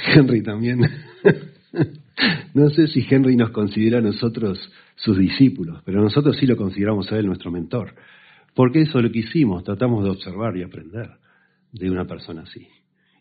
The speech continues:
Y antes de yo ir a Estados Unidos y conocer a Henry, he, he tratado de aprender de otras personas también,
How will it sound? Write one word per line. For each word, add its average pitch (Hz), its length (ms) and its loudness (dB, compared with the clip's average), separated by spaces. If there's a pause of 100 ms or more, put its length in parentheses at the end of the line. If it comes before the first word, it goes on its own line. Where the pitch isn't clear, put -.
Y 127 160 6
antes 208 340 4
de 104 100 2
yo 120 120 -2
ir 117 80 2
a 107 40 -2
Estados 110 280 -6
Unidos 113 240 2
y - 20 -8
conocer 95 300 -6
a 95 120 -8
Henry, 117 320 -2
he, 127 300 0
he 117 480 0 (220)
tratado 113 320 0
de 107 80 0
aprender 95 600 -4
de 101 120 -6
otras 95 220 -8
personas 87 380 -12
también, 95 380 -10